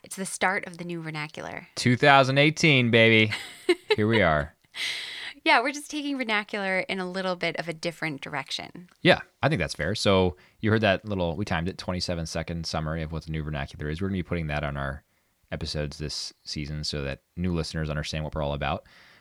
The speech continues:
Speaker 2: But I think maybe an even more concise way of framing the new vernacular is we're gonna be making or taking a more targeted look at what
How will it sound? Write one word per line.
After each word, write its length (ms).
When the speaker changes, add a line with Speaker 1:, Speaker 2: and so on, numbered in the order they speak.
Speaker 2:
But 80
I 80
think 560
maybe 340
an 100
even 220
more 180
concise 520
way 220
of 120
framing 460
the 60
new 120
vernacular 540
is 140
we're 80
gonna 140
be 20
making 500
or 100
taking 600
a 80
more 180
targeted 500
look 300
at 260
what 400